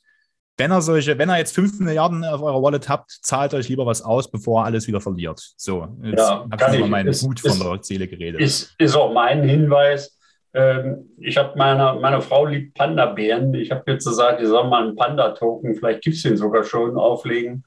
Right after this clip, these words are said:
Speaker 2: Aber mal gucken, auf Ethereum lässt sich sowas ja sehr leicht imitieren. Mal sehen,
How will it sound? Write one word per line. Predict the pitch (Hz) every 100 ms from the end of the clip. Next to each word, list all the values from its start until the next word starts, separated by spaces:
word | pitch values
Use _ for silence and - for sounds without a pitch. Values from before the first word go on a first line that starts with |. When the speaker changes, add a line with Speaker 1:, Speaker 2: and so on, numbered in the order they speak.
| _ _ _ _
Speaker 2:
Aber | 131 127 127 120 113
mal | 143 135
gucken, | 151 - 117 107 117
auf | 120 -
Ethereum | 139 117 131 147 127
lässt | 123 -
sich | 135 -
sowas | 123 120 113
ja | 120 107
sehr | 95 113
leicht | 113 110 117 -
imitieren. | 113 110 104 120 123 120 107 107 _ _ _
Mal | 120
sehen, | 107 135